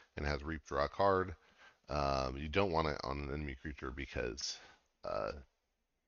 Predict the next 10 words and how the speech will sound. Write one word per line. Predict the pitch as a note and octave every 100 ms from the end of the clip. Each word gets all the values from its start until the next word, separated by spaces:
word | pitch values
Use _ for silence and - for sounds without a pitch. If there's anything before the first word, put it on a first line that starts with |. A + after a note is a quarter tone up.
| _ _ _ _ _
it | -
will | A1+ C2
not | C2+ B1+
actually | G#1 - D2+
turn | C#2 E2+ C2+
to | F2+
Logos. | G#2 D2 - - - - _ _ _ _ _ _ _ _ _ _ _ _ -
Archon's | F#2 - E2 -
Callback, | - A#2+ A#2 A2 A2 -
Omega, | E2+ F2 F2+ F#2 F2